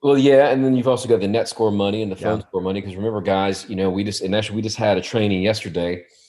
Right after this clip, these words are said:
Speaker 1: on an additional way to make money that is not in the music lesson space. So there's a lot going on in Mass entrepreneurially, um, with different options for people outside of just the music school thing. We have people that have written books, people that are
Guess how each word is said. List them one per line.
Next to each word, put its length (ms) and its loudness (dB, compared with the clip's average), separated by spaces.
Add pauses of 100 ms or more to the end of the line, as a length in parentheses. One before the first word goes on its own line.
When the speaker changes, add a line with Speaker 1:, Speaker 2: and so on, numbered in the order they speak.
(400)
Speaker 1:
on 120 -2
an 100 0
additional 380 -2
way 100 2
to 80 2
make 220 -2
money 300 0
that 120 0
is 160 -4
not 300 0
in 160 2
the 60 2
music 280 -2
lesson 260 -6
space. 400 -6
So 120 -4
there's 180 -2
a 60 -2
lot 280 4
going 280 6
on 180 6
in 140 -2
Mass 320 -2
entrepreneurially, 840 -4 (460)
um, 260 -2
with 140 -6
different 260 -4
options 300 -2
for 60 -20
people 360 -2
outside 400 0
of 60 -6
just 240 -6
the 80 -10
music 240 -4
school 280 -6
thing. 280 -6
We 60 -6
have 100 -8
people 160 -6
that 60 -2
have 80 -6
written 200 -4
books, 440 2
people 280 -8
that 80 -4
are 160 -8